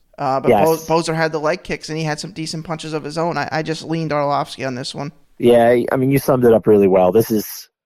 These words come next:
Speaker 2: this is how I felt as well, and, and I went with Arlovsky here. And so did two out of the three judges. That was Colon and Lee. McCarthy was the one who saw this for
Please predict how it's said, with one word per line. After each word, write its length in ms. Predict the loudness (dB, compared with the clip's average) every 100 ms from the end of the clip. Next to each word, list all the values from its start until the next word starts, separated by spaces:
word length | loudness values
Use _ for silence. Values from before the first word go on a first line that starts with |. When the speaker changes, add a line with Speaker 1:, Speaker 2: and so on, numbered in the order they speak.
| _ _
Speaker 2:
this 180 | 0 2
is 120 | 2
how 200 | 2 4
I 140 | 2
felt 340 | 2 2 2 0
as 140 | 0
well, 320 | 2 4 4
and, 260 | 2 -2 -2
and 160 | -2
I 120 | 0 2
went 180 | 2
with 120 | 0 2
Arlovsky 600 | 4 4 2 -2 -8 -4
here. 300 | 0 0 -2 _ _ _ -2
And 420 | 0 2 0 -4
so 400 | -4 4 6 6
did 480 | 6 6 8 6 0
two 240 | -2 4 4
out 120 | 6
of 100 | 4
the 80 | 0
three 240 | 0 -2
judges. 500 | 2 2 4 4 4
That 180 | 2 2
was 200 | 2 0
Colon 520 | 2 4 4 2 0 -2
and 300 | -6 -4 -2
Lee. 420 | 2 2 2 -4 -8 _ _
McCarthy 640 | -2 -2 0 0 2 2 4
was 160 | 4
the 100 | 4
one 200 | 2 0
who 180 | 0 -4
saw 300 | -2 2 2
this 180 | 2 0
for 140 | -4